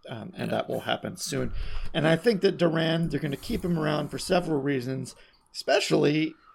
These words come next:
Speaker 1: you know, you'd say, "Oh, I want him around in the playoffs." I want Jaron, if he's not starting,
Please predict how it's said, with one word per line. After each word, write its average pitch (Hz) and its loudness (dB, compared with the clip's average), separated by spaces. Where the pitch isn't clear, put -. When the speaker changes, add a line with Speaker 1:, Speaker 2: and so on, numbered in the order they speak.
Speaker 1:
you 165 -4
know, 151 2
you'd 170 -10
say, 196 4
"Oh, 165 8
I 151 8
want 147 2
him 143 -2
around 143 0
in 127 -2
the - -6
playoffs." - 2
I 247 6
want 262 6
Jaron, 175 8
if - -6
he's 247 2
not 202 0
starting, 220 0